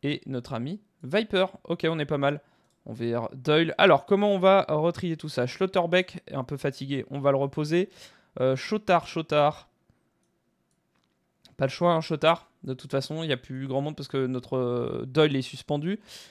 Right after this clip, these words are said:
On va garder Bargi ici. On va garder Pignaef là. Ferguson là. Euh, quoique, après, c'est vrai que Mitoma, il doit enchaîner. Euh, Ferguson, il est en intensif.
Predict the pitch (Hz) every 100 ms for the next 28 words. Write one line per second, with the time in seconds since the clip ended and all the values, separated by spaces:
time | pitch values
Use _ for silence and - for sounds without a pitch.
0 | _ _ - 131 131 131 131 131 147 143
1 | 147 147 - 170 170 - 131 135 135 131
2 | 127 135 - _ _ _ - - 151 139
3 | 139 - 147 147 _ _ _ _ _ _
4 | _ _ - - 147 131 139 151 135 139
5 | 160 - - _ _ _ _ - 143 143
6 | 143 147 147 143 - - 180 160 185 -
7 | 170 - 180 151 139 139 147 156 180 175
8 | 135 135 139 - 147 143 170 170 135 123
9 | 127 127 _ _ _ _ - 165 151 165
10 | 202 202 160 151 156 151 165 - 185 -